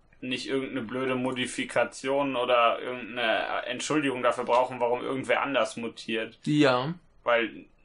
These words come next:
Speaker 1: das in allen anderen total gruselig ist. Die haben das eine Virus und ja, das ist zufällig passiert.
Speaker 2: Ja.
Speaker 1: Tut uns leid.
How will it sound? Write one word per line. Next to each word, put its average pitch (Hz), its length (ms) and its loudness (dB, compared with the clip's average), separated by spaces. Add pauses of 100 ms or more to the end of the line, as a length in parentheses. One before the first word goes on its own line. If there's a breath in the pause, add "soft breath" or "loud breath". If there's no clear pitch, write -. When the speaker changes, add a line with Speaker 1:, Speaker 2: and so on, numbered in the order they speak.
(120)
Speaker 1:
das 120 200 -4
in - 100 -4
allen 131 280 2
anderen 139 260 0
total 123 340 0
gruselig 139 460 -4
ist. 143 160 -8
Die 131 80 2
haben 131 100 0
das 120 140 -4
eine 131 300 0
Virus 135 320 0
und 131 100 -2
ja, 156 260 6
das 151 200 -2
ist 151 200 -4
zufällig 143 540 4
passiert. 120 540 2 (320 loud breath)
Speaker 2:
Ja. 143 220 4
Speaker 1:
Tut 131 160 0
uns 120 180 -6
leid. 110 260 4